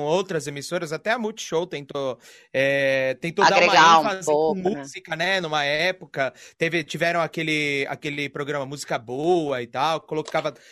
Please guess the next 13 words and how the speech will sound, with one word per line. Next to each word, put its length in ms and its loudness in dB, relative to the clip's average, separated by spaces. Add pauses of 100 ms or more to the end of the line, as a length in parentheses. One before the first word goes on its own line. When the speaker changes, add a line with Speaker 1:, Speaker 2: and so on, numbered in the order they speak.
(120)
Speaker 1:
várias 300 0
bandas 500 0
no, 160 -10
no 140 -8
mesmo 260 -4
palco, 320 -2
muito 200 -8
parecido 400 -4
até 180 -8
com 280 -10
outro, 840 -6 (480)
é... 800 0 (280)
enfim, 460 -4